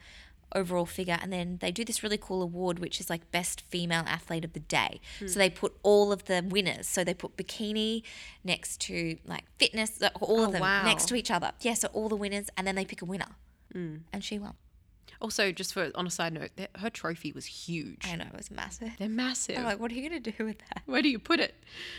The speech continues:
Speaker 2: Like, do you make it a coat rack or something?
Speaker 1: Uh,
Speaker 2: It's like, it was basically as tall as her.
Speaker 1: It was crazy. Um, but it was really nice to, um, see them back. Um, they are an, uh, not tested federation, um,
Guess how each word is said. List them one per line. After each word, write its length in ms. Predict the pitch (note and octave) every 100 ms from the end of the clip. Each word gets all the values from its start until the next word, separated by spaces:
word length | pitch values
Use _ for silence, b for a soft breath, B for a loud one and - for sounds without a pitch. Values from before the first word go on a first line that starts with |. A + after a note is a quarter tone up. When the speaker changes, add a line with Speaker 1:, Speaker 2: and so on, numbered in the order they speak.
| B -
Speaker 2:
Like, 120 | G3+
do 80 | A3+
you 40 |
make 140 | A#3 A#3
it 40 |
a 40 |
coat 240 | - A3 A3+
rack 260 | A#3+ B3+
or 60 | C#4
something? 320 | C#4+ C4 A3+
Speaker 1:
Uh, 40 | -
Speaker 2:
It's 140 | -
like, 160 | F3+ D#3+
it 60 |
was 100 | F3+
basically 360 | - A3 - -
as 100 | -
tall 240 | - A3
as 140 | C4+ -
her. 80 | - -
Speaker 1:
It 80 | F#3+
was 220 | F3+ - -
crazy. 380 | G#3 A#3+ - - -
Um, 140 | B3
but 140 | C4+
it 40 | C#4+
was 140 | D4
really 220 | C#4+ C4+
nice 420 | C4+ G#3 F#3+ - -
to, 460 | - G3+ F#3 F3+ F3 B B B B -
um, 320 | - E3+ E3 -
see 220 | - F3
them 200 | E3+ D#3+
back. 440 | D3+ B2 - - B B B B -
Um, 640 | F3 D#3+ D#3 D3+ D3+ D#3+ - -
they 340 | F3 F3 E3+ F3
are 300 | E3 D#3+ D#3
an, 160 | D#3+ D#3+ -
uh, 260 | D#3+ D#3
not 380 | E3 E3+ - - - - - -
tested 360 | F#3 - F3+
federation, 720 | - F3+ E3+ E3+ F#3 - D4 F#4+ - -
um, 480 | F#3 E3+ E3 D#3+